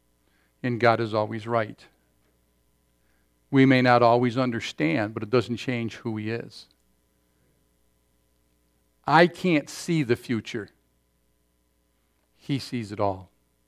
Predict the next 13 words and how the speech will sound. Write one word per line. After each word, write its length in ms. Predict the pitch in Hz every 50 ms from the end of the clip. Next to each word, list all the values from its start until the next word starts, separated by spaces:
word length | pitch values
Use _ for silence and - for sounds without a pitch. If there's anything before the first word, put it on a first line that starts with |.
| _ _ _ _ _ _ _ _ _ _ _ _
That's 200 | - 131 123 -
why 160 | - 127 120 120
Jesus 540 | 107 98 101 131 156 165 131 120 120 104
said, 320 | - - 135 117 120 113 104
"Before 340 | 110 104 - 127 123 113 113
Abraham 520 | 120 127 123 127 113 123 120 113 110 110
was, 500 | 117 131 127 117 110 107 101 98 - - _ _ _ _ _ _ _ _ _ _ _ _ _
I 440 | 123 123 120 117 113 113 113 117 - _ _
am." 560 | - 139 131 131 123 117 113 110 104 95 92 - _ _ _ _ _ _ _ _ _ _ _ _ _ _ _ _ _ _ _
My 280 | - 123 120 113 107 110 -
past, 720 | - - 170 160 156 156 160 165 185 180 - - _ - - _ _ _ _ _ _ _ _ _
my 180 | - 120 113 110
present, 560 | - - - 160 156 156 139 151 175 185 -